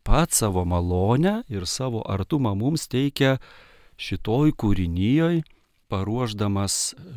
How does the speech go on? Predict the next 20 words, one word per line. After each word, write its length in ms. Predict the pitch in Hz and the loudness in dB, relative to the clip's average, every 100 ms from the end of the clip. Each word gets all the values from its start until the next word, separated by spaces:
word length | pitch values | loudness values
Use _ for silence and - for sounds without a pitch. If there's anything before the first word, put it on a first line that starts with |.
| 87 82 | -12 -8
žmones 800 | 92 117 131 113 85 82 - - | -4 -2 -2 -2 -4 -6 -10 -8
ir 300 | 90 87 82 _ _ - | -8 -8 -10 _ _ -2
tautas 840 | 95 98 - 147 113 78 - - - _ _ _ | 0 2 2 2 2 0 -6 -8 -14 _ _ _
su 240 | - 98 | -12 -10
išrinktąja 880 | 85 - 92 85 - 110 123 110 92 | -8 -8 -8 -8 -6 -2 0 0 -2
tauta. 560 | - 90 87 - 98 95 | -4 -8 -10 -12 -12 -10
Ir 160 | - - | -12 -12
tuomet 480 | - 85 104 110 - _ _ _ - - - _ - | -10 -6 -6 -8 -14 _ _ _ -20 -20 -20 _ -6
šeimų 800 | - 113 120 113 110 156 190 139 | 2 4 4 4 4 6 6 6
būdu 600 | 123 113 98 104 82 - | 6 6 4 2 0 -6
kažkaip 460 | - 98 - 156 127 | -10 -8 -4 -4 -4
Dievas 560 | 117 139 131 123 - | -4 -2 -2 -4 -8
tartum 380 | - 123 - 120 | -8 -8 -6 -6
iš 220 | 107 - 101 | -4 -4 -2
vidaus 720 | 107 - 131 160 123 - - _ _ _ - | -2 2 4 4 4 0 -2 _ _ _ -6
it 220 | 104 - - | -6 -6 -16
raugas 720 | 95 87 110 135 135 127 120 | -10 -6 -2 0 0 0 -2
brandina 680 | 107 104 104 104 90 131 139 131 | -2 -2 0 0 0 0 0 -2
tą 220 | 123 127 | -4 -6
žmoniją. 640 | 117 113 127 135 120 85 | -4 -2 -2 0 -2 -4